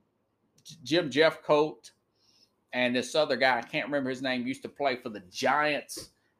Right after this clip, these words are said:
and they had Darren Woodson on their show. So I'm gonna check that out, and I'll talk about that a little bit later. But anyways, guys, I'll be back on here next Tuesday. Uh, we're getting into the A F C, make some Super Bowl predictions on next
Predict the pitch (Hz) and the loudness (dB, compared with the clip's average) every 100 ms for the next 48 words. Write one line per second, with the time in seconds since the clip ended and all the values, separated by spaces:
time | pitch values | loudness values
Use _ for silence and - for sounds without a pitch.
0 | - 117 123 127 110 147 139 113 147 175 | -6 -2 -2 -2 2 4 4 2 -2 -2
1 | - 107 101 92 - 123 95 98 190 208 | -6 -6 -6 -6 -4 -2 -2 -2 -2 -2
2 | - - 185 - 170 131 117 117 113 - | -2 4 4 6 6 8 10 8 6 -8
3 | _ - 123 120 - 120 - 135 120 - | _ 0 2 4 6 4 6 4 6 6
4 | 131 120 123 120 107 98 110 104 90 - | 6 6 2 0 -2 -2 -2 -2 -4 -10
5 | _ _ - 185 247 202 175 165 135 160 | _ _ 4 6 6 6 6 6 6 10
6 | 156 147 - 170 190 190 185 185 180 185 | 10 8 8 8 8 8 6 6 6 2
7 | 175 170 160 180 180 175 - 139 185 - | 2 0 -2 -2 -2 -4 -6 -4 -4 -4
8 | - 185 185 190 196 _ _ _ - 113 | -6 -6 -6 -10 -10 _ _ _ 0 4
9 | 110 110 139 160 156 165 160 165 165 - | 4 4 0 -2 -4 -4 -2 -2 -2 -4
10 | 185 208 - _ - 143 - 123 - - | -6 -6 -10 _ 0 0 0 -10 -12 -6
11 | 170 160 147 165 156 143 170 180 214 208 | -6 -4 -2 0 -2 -6 -6 -6 -10 -12
12 | - - _ _ 127 131 147 139 - | -14 -20 _ _ -2 4 4 4 -2